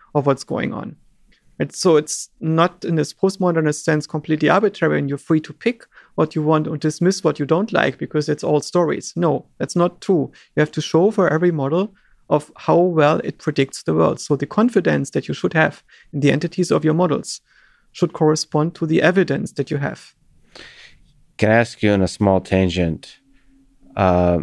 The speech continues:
Speaker 2: to talk about your, um, favorite set of ideas and, and people, which is postmodernism?
Speaker 1: <laughs> What?
Speaker 2: <laughs> What is,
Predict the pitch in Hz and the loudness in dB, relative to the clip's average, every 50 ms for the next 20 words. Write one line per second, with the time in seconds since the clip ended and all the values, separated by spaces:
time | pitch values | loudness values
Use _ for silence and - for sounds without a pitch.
0 | - _ _ - 92 - - 104 95 - - 95 85 95 92 90 87 87 - - | -4 _ _ -12 -12 -4 0 -2 0 0 -2 -2 0 2 2 4 4 2 0 -2
1 | _ - - 90 90 87 82 82 80 - - _ _ - - 90 85 80 80 80 | _ -8 -4 0 0 0 2 0 -2 -2 -6 _ _ -10 -8 -6 -4 -4 -4 -6
2 | 78 80 _ - _ _ _ _ _ - - _ _ _ _ - - 107 107 107 | -8 -12 _ -20 _ _ _ _ _ -20 -20 _ _ _ _ 0 2 2 4 4
3 | 101 98 98 92 90 80 - - - - - - - - - - - - - - | 4 4 4 4 2 0 -2 -10 -12 -12 -12 -12 -10 -8 -8 -6 -6 -6 0 0
4 | 107 95 95 90 92 90 87 82 87 92 95 95 92 90 82 80 87 85 85 - | 2 2 4 4 4 2 2 2 2 2 4 4 4 2 0 -2 -2 -2 -2 -2
5 | - - - 90 82 80 - - 92 90 78 - 80 76 - - - - - - | -4 -8 -8 -8 -8 -8 -4 -2 -2 -2 0 0 0 0 -2 -4 -10 -8 -8 -6
6 | - - 87 85 - - - - - 98 87 - - 98 90 90 87 82 82 80 | -4 -4 -6 -6 -6 -8 -8 -4 -2 -2 0 0 2 2 2 2 2 2 0 0
7 | 78 76 80 78 - - - - - - - - - - - - - - - _ | -2 -2 -4 -6 -8 -10 -12 -20 -20 -20 -20 -20 -20 -20 -20 -20 -20 -20 -20 _
8 | _ _ _ _ - - - - - - - - - - - - - - - - | _ _ _ _ -18 -12 -4 -4 -2 -2 -2 -4 -4 -6 -8 -10 -10 -12 -20 -20
9 | - _ _ _ _ _ _ _ - - - _ - - - _ _ - - - | -20 _ _ _ _ _ _ _ -14 -14 -14 _ -16 -16 -16 _ _ -4 -4 -4
10 | - _ - - - - - - - - - - _ - - - - - - - | -4 _ -4 -2 -2 -2 -4 -8 -8 -8 -8 -8 _ -20 -20 -20 -14 -14 -14 -8
11 | - 101 104 117 131 143 127 117 - - | 0 2 6 6 6 6 6 2 0 -4